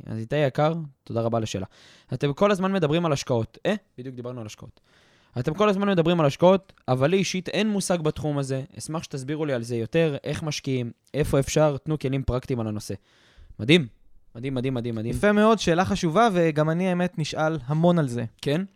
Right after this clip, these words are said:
Speaker 2: אני חושב שבעניין הזה עדיף לי לתת לך לדבר, כי אתה באמת מתעסק בזה ביום-יום, אני קצת פחות בעניינים, יש לי יועצי השקעות חיצוניים, יש לי כל מיני אנשים שמטפלים.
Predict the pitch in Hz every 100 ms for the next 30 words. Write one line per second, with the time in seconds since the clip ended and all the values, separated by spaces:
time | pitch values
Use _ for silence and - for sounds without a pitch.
0 | _ - - - - _ - 180 202 220
1 | 240 208 185 196 196 165 175 175 - 180
2 | 160 175 160 202 220 220 214 226 180 202
3 | 202 202 208 196 147 208 196 190 165 151
4 | 160 180 180 247 302 254 196 202 - 202
5 | - - 196 170 160 160 220 262 208 165
6 | 175 156 - 160 - 156 - 151 160 165
7 | 208 240 220 185 175 165 180 170 160 170
8 | 170 160 - 240 311